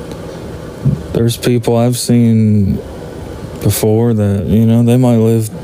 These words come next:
thirty minutes around, you know, they live right around the corner, they live thirty minutes away, an hour away, whatever.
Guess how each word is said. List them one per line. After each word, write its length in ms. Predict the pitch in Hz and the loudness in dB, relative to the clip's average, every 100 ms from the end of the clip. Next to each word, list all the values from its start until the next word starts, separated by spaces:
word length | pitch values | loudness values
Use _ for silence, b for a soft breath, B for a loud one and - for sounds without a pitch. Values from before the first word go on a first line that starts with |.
| - | -2
thirty 260 | 123 143 | 0 2
minutes 400 | 139 143 143 - | 2 2 0 0
around, 680 | 127 120 87 95 120 131 113 | 2 2 2 2 4 4 4
you 300 | 113 131 123 | 2 2 4
know, 180 | 143 143 135 | 4 4 2
they 180 | 131 | 0
live 320 | 139 147 135 120 | 0 2 2 2
right 200 | 123 120 | 2 4
around 200 | 117 113 | 2 2
the 80 | |
corner, 360 | 110 120 117 113 | 2 2 4 4
they 140 | 107 | 4
live 220 | 107 107 101 | 4 2 0
thirty 300 | 104 101 101 | 0 2 4
minutes 360 | 98 98 95 | 4 2 2
away, 520 | - - - - - 110 B B B B B | 0 0 2 2 2 0 B B B B B
an 100 | - | 0
hour 300 | 98 98 98 | 2 4 2
away, 280 | 95 95 98 | 2 2 2
whatever. 580 | 95 95 90 92 - | 0 0 0 0 0